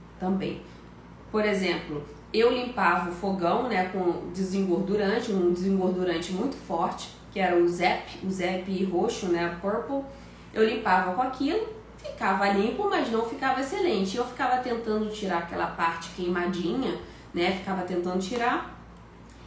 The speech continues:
e nada, e nada não saía, perdia muito tempo com aquilo ali. Até que a pessoa que,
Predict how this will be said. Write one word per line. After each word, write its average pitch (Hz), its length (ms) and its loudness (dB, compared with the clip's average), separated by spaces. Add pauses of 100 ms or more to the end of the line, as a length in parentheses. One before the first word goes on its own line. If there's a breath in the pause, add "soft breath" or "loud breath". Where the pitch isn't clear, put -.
(280 loud breath)
e 370 160 8
nada, 208 800 2 (420)
e 254 120 0
nada 214 480 2
não 226 180 0
saía, 285 680 0 (220)
perdia 247 360 2
muito 269 240 -2
tempo 262 260 -4
com 285 100 -4
aquilo 277 220 -2
ali. 262 300 -4 (180)
Até 302 520 0
que 185 380 -4
a 196 100 0
pessoa 311 600 0
que, 180 560 -2